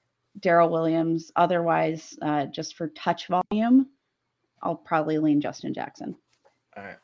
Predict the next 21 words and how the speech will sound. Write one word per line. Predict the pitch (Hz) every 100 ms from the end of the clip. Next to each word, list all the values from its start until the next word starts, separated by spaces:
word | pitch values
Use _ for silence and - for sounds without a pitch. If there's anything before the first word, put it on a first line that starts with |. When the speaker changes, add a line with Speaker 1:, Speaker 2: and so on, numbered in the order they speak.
| _ _
Speaker 2:
All | 180
right, | 254 147
that's | 180
our | 233
show. | 214 254 147 -
We're, | 190 208
we're | 240
just | - -
doing | 254
a |
quick | 220 226 220
one | 110
because | 98 160 165
we | 202
know | 220
you | 202
guys | 196 180 175
are | 160
gonna | 156
be | 147 151 147
doing | 139 139 120 113 113